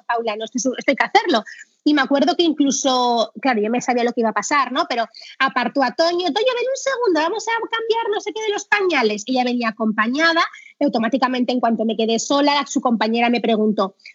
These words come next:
"Paula, ¿te sientes segura en casa? Em, ¿te trata bien tu pareja? Em,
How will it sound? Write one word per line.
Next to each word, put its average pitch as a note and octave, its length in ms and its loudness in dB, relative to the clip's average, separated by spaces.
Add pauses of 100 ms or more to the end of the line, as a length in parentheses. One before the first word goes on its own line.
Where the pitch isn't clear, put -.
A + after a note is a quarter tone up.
(140)
"Paula, C#4 320 2
¿te A#3+ 80 0
sientes B3 460 0
segura B3+ 400 2
en G3+ 100 0
casa? B3 680 -2
Em, A3 580 2
¿te A3 140 2
trata A#3+ 320 2
bien A#3 200 2
tu A3 140 2
pareja? A#3+ 680 0 (360)
Em, A#3+ 880 4